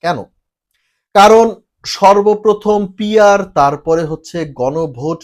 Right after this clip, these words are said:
নিয়ে জামায়াতের যে তৎপরতা, kind of একদম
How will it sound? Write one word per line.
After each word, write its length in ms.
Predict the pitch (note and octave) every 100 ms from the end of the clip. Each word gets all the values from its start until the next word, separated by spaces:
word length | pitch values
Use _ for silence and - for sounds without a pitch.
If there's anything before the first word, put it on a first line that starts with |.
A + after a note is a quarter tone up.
| -
নিয়ে 280 | D#3 E3 D#3
জামায়াতের 760 | B2+ G#2+ G#2+ C3 C#3+ C#3+ C#3+
যে 140 | C3+ C#3
তৎপরতা, 760 | - D#3 _ - D#3 D#3 D#3+ D#3
kind 260 | A#2 A#2 A#2+
of 180 | B2 A#2+ - _ -
একদম 480 | B2 B2 B2+ B2